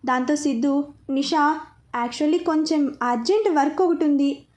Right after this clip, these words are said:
వంశీ డ్రాప్ చేస్తాడు, ఓకేనా?" అని అంటాడు. "It's okay" అని అంటుంది నిషా. దాంతో నిషా, వంశీ అక్కడి నుండి వెళ్తూ ఉంటారు. వంశీ వెనక్కి తిరిగి సిద్ధు దగ్గరికి వచ్చి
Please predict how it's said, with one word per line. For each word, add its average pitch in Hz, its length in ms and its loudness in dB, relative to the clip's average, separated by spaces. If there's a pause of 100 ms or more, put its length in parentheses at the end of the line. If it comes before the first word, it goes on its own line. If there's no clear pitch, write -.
(100)
వంశీ 403 340 2
డ్రాప్ 339 300 0
చేస్తాడు, 302 540 -2
ఓకేనా?" 339 540 2 (180)
అని 330 120 0
అంటాడు. 330 320 0 (580)
"It's 311 220 -4
okay" 349 340 2 (280)
అని 294 120 -2
అంటుంది 302 280 0
నిషా. 285 480 0 (440)
దాంతో 269 480 0 (100)
నిషా, 320 360 0
వంశీ 302 460 0
అక్కడి 285 260 0
నుండి 285 180 2
వెళ్తూ 294 320 2
ఉంటారు. 285 340 0 (520)
వంశీ 415 360 0
వెనక్కి 339 240 0
తిరిగి 302 500 -2 (160)
సిద్ధు 294 200 -4
దగ్గరికి 294 360 0
వచ్చి 349 400 -2